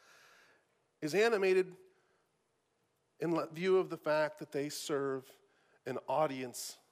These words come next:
of one. They're principally concerned with pleasing and communing and magnifying their Father who is in heaven, who has withheld nothing from them,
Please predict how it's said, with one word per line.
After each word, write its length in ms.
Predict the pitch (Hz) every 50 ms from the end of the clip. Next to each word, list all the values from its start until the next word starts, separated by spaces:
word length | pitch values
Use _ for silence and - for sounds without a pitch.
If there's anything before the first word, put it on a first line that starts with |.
| _ _ _ -
of 140 | 135 117
one. 240 | 135 156 180 143 113 101 - _ _ _ _ _ _ _ _ _ _ _ _ _ _ _ _ _ _ _ _ _ _ _ _ _ _ _ _ _ _ _ _ _ _ _ _ _ _ _ _ _ _ _ _ _ _ _ _ _ _ _ _ _ -
They're 140 | 220 262 233
principally 680 | - - - 285 302 285 - 311 220 - 247 277 277 226
concerned 840 | - - 269 254 240 - - - 262 233 208 180 165 170 170 175 - - _ _ _ _ - _ -
with 240 | 202 208 214 - -
pleasing 840 | - - 240 277 285 285 254 202 - 160 156 131 127 131 131 131 - _ _ _ _ _ _ _ _ _ _ -
and 140 | 185 208 202
communing 800 | - - 240 220 226 240 262 294 311 277 214 143 135 113 113 120 - - _ _ _ _ _ _ - _ _
and 260 | 202 208 202 202 208 226
magnifying 1000 | 247 262 285 311 285 233 247 214 185 - - 180 147 135 127 117 117 113 113 127 - _ _ _ _ _ _ 156
their 180 | 226 240 233
Father 460 | 233 - 254 247 254 262 254 262 240
who 260 | 220 220 254 247 247 262
is 160 | 254 220 226
in 140 | 247 240 233
heaven, 420 | 220 240 240 214 190 160 131 127 - - - - - -
who 160 | 285 262 226
has 260 | 247 240 247 220 208
withheld 520 | 214 262 240 - - 262 269 277 269 240
nothing 540 | 220 240 247 285 339 311 320 320 320 320 311
from 320 | 302 - 294 285 294 294 269
them, 240 | 285 285 294 285